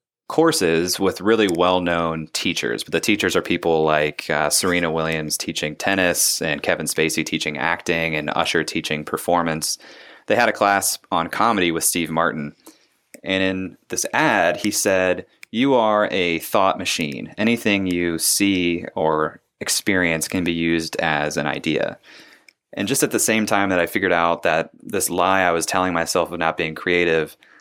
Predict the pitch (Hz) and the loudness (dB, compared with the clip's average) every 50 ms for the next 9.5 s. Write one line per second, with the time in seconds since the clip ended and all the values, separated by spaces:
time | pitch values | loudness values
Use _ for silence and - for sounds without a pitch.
0 | _ _ - 95 - - 104 101 95 87 - - - 85 82 82 85 82 80 78 | _ _ -4 -2 2 2 2 2 2 0 -2 0 0 2 2 2 2 0 0 -2
1 | 78 - - 82 80 78 82 87 87 87 87 90 - 90 92 92 87 87 82 82 | -4 -2 0 0 0 0 -2 0 0 2 2 2 0 -2 -2 0 0 0 0 -2
2 | 90 87 82 - 90 85 - 85 82 82 80 80 80 - - 87 80 85 82 78 | -2 -2 0 -2 -2 -2 0 0 0 0 0 0 2 2 2 0 0 -2 -2 0
3 | - 82 85 82 82 78 76 78 - - 92 85 78 - - 80 78 - 82 76 | 2 2 4 4 4 2 2 0 0 0 0 0 0 -2 -4 -4 -2 -2 -2 -2
4 | - 76 78 78 78 - - 85 85 85 82 80 78 73 73 - - _ - - | -2 -4 -6 -6 -4 -2 0 2 2 2 2 2 0 0 -2 -6 -12 _ -20 -20
5 | - - _ _ _ _ - - 85 82 82 - 98 95 98 95 87 - - - | -20 -20 _ _ _ _ -8 -4 -2 -2 0 0 0 0 2 0 0 0 -2 0
6 | 85 82 - 80 78 - 80 71 71 - 82 - 127 139 131 110 95 - 95 95 | 0 0 2 0 0 2 0 0 0 0 2 2 4 4 4 4 2 2 0 0
7 | 90 - - 107 110 104 - 104 92 - 92 90 87 82 - 82 - - 85 85 | 0 0 0 0 0 2 0 0 0 2 2 2 2 0 -4 -6 -6 -4 -4 -2
8 | 82 82 78 78 78 78 76 76 87 87 85 85 82 80 78 78 - 80 78 - | -2 -2 -2 -2 -4 -6 -6 -4 -2 0 2 2 2 2 0 -2 -4 -8 -8 -6
9 | 71 80 78 80 76 - - - - | -2 -2 -2 -2 -2 -6 -10 -12 -18